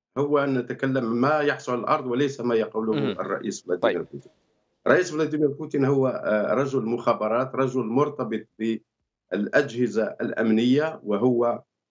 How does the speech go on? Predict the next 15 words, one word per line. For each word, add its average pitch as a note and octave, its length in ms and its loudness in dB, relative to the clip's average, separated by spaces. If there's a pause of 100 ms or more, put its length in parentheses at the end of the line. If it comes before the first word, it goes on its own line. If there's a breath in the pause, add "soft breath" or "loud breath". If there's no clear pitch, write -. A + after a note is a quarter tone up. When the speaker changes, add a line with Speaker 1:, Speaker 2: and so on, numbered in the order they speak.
(220)
Speaker 1:
كان B2+ 240 4
شابا A#2+ 600 -2
عندما A2+ 500 0 (280)
سقطت، - 840 -4 (680)
آه، E2 720 -2 (120)
سقط A#2+ 400 -2
جدار G#2+ 420 0
برلين G#2 600 0
وانهار G2 1120 0
الاتحاد G2+ 580 -6
السوفيتي. B2+ 580 -2
في C3+ 220 -4
هذه D3 220 0
الحالة C#3 320 -2
نتفهم C3 720 -2